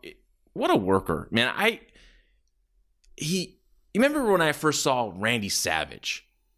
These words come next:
The, the body language, the charisma, it was so unique and different than everyone else, right? He was kinda on the edge.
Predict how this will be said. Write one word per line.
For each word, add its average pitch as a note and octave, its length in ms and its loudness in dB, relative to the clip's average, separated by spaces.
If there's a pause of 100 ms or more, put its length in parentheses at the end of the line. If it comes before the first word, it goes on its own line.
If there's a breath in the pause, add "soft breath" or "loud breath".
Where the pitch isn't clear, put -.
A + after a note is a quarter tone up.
(560)
The, G2+ 280 -2
the G#2+ 120 -6
body A#2 420 -4
language, F2+ 360 -6
the G2+ 80 -6
charisma, A2+ 600 0
it C#3+ 80 -2
was D3 180 4
so F#3 180 2
unique C3+ 680 2
and G#2+ 240 -4
different A2+ 380 -2
than G2 160 -4
everyone F#2+ 420 -6
else, F2 380 -6
right? G#2 360 0 (540 loud breath)
He B2+ 120 2
was B2+ 140 6
kinda C#3+ 540 0 (380)
on B2 140 2
the A2+ 180 0
edge. E2 640 -6